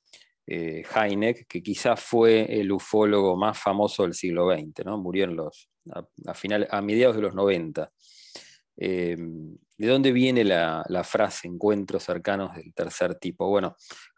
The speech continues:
eh, Hayek, que, que trabajó en el, era director del proyecto Blue Book, eh, escribe un libro en el año setenta y dos, yo no me acuerdo ahora el nombre del libro, pero en ese libro establece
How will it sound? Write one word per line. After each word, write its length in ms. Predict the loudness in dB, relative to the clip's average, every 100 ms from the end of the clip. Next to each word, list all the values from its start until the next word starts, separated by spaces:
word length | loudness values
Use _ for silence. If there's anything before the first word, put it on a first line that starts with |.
| -6
eh, 360 | -2 -2 -2 -4 -8 0
Hayek, 380 | 4 6 4 2
que, 380 | -2 0 -2 -6
que 140 | -10
trabajó 440 | -4 -2 -2 0 0
en 60 | 2
el, 260 | -2 -2
era 180 | 0 2
director 560 | 2 -2 -6 2 4 4
del 400 | 2 -2 -6 -8
proyecto 560 | -4 -2 -2 -4 -2 -4
Blue 200 | 0 0
Book, 360 | 4 2 2 -8 _ _ _ _ _ -20 -20 -20 _ _ _ _
eh, 280 | -2 2 2
escribe 420 | 0 0 4 6
un 140 | 6 6
libro 360 | 6 6 6
en 60 | 6
el 120 | 4
año 180 | 4 2
setenta 400 | 0 0 0 4
y 40 |
dos, 220 | 4 4
yo 80 | 2
no 80 | 0
me 60 | 0
acuerdo 280 | 4 6
ahora 240 | 6 6 4
el 100 | 0
nombre 320 | 0 2 2
del 140 | 2
libro, 420 | 0 0 0 0 0
pero 140 | 0
en 80 | 2
ese 200 | 2 4
libro 560 | 6 6 6 4 2 -6
establece 1080 | -12 -2 2 4 4 2 0 2 2 0 -4